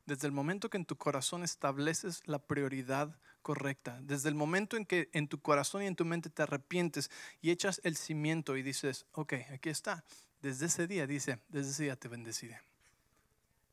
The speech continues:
E-, es increíble, es maravilloso que no espera a decir, "Bueno, vamos a ver si cumplen. Vamos a ver si sí acaban el templo,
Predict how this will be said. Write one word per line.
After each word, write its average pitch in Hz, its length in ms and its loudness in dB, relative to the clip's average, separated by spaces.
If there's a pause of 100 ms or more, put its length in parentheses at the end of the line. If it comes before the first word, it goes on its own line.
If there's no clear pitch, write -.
(480)
E-, 196 160 -4
es 202 180 0
increíble, 214 800 -2
es 175 100 -2
maravilloso 202 640 2
que 190 180 8 (1080)
no 226 120 8
espera 233 500 12
a 196 60 12
decir, 196 220 8
"Bueno, 202 220 12
vamos 233 280 12
a 214 80 12
ver 208 140 12
si 208 120 4
cumplen. 156 420 4 (720)
Vamos 262 280 12
a 254 60 12
ver 247 100 12
si 214 140 6
sí 196 160 10
acaban 190 480 12
el 151 140 4
templo, 160 380 8